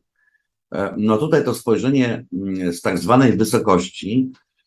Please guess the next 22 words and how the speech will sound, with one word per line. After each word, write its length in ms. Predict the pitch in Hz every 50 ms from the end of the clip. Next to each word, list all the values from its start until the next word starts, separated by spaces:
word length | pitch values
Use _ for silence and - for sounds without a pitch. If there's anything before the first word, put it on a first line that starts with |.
| _ _ _ _ _ -
e, 280 | - 104 107 110 113
no, 240 | 143 135 131 127 127
musi 400 | 165 170 170 147 - - 110 101
sprawiać 440 | 101 - 120 101 92 101 92 - -
przyjemność, 720 | - - 117 107 92 90 85 87 101 120 127 123 - -
bo, 400 | - - 110 113 117 - - 98
e, 200 | 107 - - -
rzadko, 720 | - 110 101 92 92 - - 107 110 107 - - 98 101
e, 60 | 101 -
kiedy 580 | - - 135 107 - - 78 73 67 69 - - 76 78 76 -
jest 260 | - 90 85 - -
dostępna 460 | 90 87 - - - 76 - - -
ta 120 | - - 73
wysokość, 720 | 67 78 - - 85 80 - - - - - - - 82
no 100 | 85 90
chyba 240 | 87 113 92 92 90
że 120 | 92 90
na 160 | 85 85 85 78
drabince 480 | 85 85 85 85 78 73 - - -
sto-, 340 | - - 64 - - - 60
stoimy. 380 | - - - 62 60 60 60 - - _ _ - _ - - - - - - _ _ _ _ - -
E, 400 | - 90 92 90 92 90 90 87